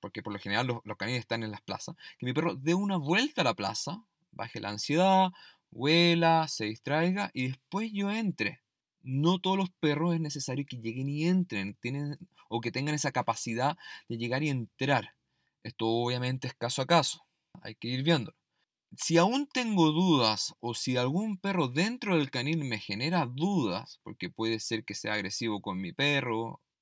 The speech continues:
otro paso importante podría ser dejar que se huelan a través del, de la reja. Eso no dice, o sea, es una, una guía, no nos va, no va a decir mucho. Pero si yo veo que mi perro, estando afuera del canil,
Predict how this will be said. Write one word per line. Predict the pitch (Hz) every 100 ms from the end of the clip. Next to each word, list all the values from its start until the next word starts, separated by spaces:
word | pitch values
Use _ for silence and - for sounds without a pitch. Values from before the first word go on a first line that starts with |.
| _ _ _ - 175
otro | 190 196
paso | 208 - 226 233 220
importante | 151 143 147 143 175 180 180
podría | 156 156
ser | 156 165 170
dejar | 139 135 - 160
que | 170 143
se | - 131
huelan | 117 151 156 120
a | 117
través | 110 110 110
del, | 113 110 104 95
de | 107
la | 104
reja. | 101 - - _
Eso | 120 -
no | 127 123
dice, | 120 131 - 139 135 _
o | 107
sea, | 110 -
es | 120 123 -
una, | 123 113
una | 113 120
guía, | 139 175 120
no | 123
nos | 123 113
va, | 123 110
no | 120 117 113
va | 110
a | 120
decir | 110 135
mucho. | 151 175 139 - - - -
Pero | - 120
si | - 123
yo | 175
veo | 196 165
que | 131
mi | 113
perro, | - 151 123 92 - _ _
estando | - 101 110
afuera | 151 147
del | 143
canil, | 135 104